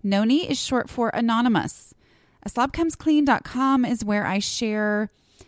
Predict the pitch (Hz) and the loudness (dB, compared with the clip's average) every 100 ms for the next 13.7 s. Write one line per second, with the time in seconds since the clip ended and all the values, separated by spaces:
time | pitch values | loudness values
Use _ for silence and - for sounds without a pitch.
0 | _ - 214 214 202 - 262 - 277 233 | _ -14 -8 -4 -4 -4 -6 -6 -4 0
1 | 226 233 - - 196 190 190 196 220 214 | 0 0 -2 -2 -2 0 0 -2 -2 -2
2 | 214 220 - 202 170 170 226 233 196 170 | -2 -2 -4 -2 -2 -2 -4 -4 -2 -2
3 | - 254 254 262 240 240 202 208 190 185 | -2 -6 -6 -4 -4 -4 -4 -4 -4 -4
4 | 185 196 180 175 180 - 165 - - - | -6 -8 -8 -6 -8 -8 -8 -8 -10 -12
5 | - - - - - _ _ _ _ 147 | -14 -16 -20 -20 -20 _ _ _ _ -6
6 | 160 180 - 214 240 - 269 302 285 - | -6 -6 -4 -4 -4 -6 -4 -4 -6 -4
7 | 175 - - 220 214 214 220 226 226 190 | -4 -6 -6 -4 -2 -2 -2 -2 0 -2
8 | 190 175 - 185 190 190 156 151 156 - | -2 -6 -4 -4 -4 -4 -6 -6 -4 -4
9 | 190 - 262 294 285 - 214 196 233 254 | -4 -4 -2 -2 -2 -4 -4 0 2 2
10 | 277 277 170 - - 208 226 240 277 - | -2 -4 -6 -12 -4 0 0 0 -4 -2
11 | 196 165 185 196 247 - 311 349 - 311 | -2 -2 -2 -2 -4 -4 -6 -6 -8 -6
12 | 320 311 294 254 277 - 269 262 254 233 | -6 -6 -6 -6 -6 -8 -4 -2 -2 -2
13 | 240 247 226 - 120 185 | -4 -4 -4 -6 -8 -10